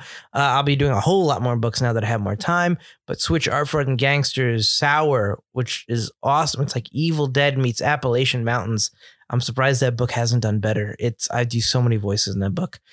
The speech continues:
Uh, Coffee at Midnight, The Final Girl, which is like an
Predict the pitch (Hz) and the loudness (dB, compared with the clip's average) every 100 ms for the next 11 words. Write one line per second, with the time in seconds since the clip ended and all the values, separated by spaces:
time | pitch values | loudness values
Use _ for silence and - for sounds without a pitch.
0 | - _ - 123 127 - 185 180 175 156 | -20 _ -2 -2 -2 0 0 2 0 2
1 | 151 151 143 147 147 - - _ _ _ | 2 2 2 2 2 -2 -10 _ _ _
2 | 139 127 - 156 170 170 147 156 151 147 | 0 0 2 2 4 2 2 2 2 2
3 | - 127 135 131 123 131 131 | 0 0 0 0 -2 -2 -2